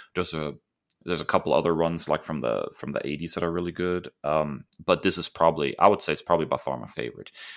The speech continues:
Um, I did read that Guardians of the Galaxy, and although I had some continuity issues with it, I had a lot of fun with it. Uh, that was, you know, the homework assignment you gave me.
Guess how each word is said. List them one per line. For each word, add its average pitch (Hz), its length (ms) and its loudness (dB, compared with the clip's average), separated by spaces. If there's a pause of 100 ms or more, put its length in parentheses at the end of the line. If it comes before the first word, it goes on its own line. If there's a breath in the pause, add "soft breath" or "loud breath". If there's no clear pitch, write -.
(220 loud breath)
Um, 87 400 6 (340 soft breath)
I 107 60 6
did 110 160 6
read 110 140 6
that 98 160 8
Guardians 95 260 10
of 85 60 -4
the 82 60 -6
Galaxy, 85 420 4
and 90 100 0
although 82 220 2
I 80 60 4
had 82 120 -8
some - 120 -8
continuity 80 640 -2
issues 87 400 -4
with 87 120 -2
it, 87 60 2
I 76 60 0
had 76 160 -4
a - 20 -2
lot 65 160 0
of - 80 -6
fun 73 320 -2
with 87 160 -2
it. - 160 -4
Uh, 69 200 2
that 71 200 0
was, - 320 -6
you 76 60 -6
know, 69 80 -6
the - 80 -8
homework 80 340 -6
assignment 82 460 -4
you 85 80 -4
gave 82 280 0
me. 87 200 -6